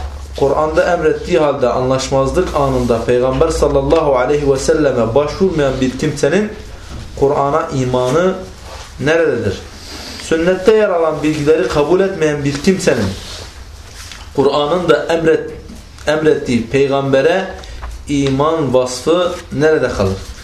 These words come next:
Nitekim Allahu Teala şöyle buyurmaktadır. Ey Resulüm,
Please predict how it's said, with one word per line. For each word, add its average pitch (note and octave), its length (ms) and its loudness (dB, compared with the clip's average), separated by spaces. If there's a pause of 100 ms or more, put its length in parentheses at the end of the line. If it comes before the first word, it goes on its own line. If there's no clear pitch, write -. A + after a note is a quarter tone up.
(240)
Nitekim D#3 600 0 (1200)
Allahu B2+ 520 0
Teala C#3 640 0 (240)
şöyle E3+ 580 2
buyurmaktadır. C3 680 0 (2750)
Ey F#3 180 4
Resulüm, E3 560 0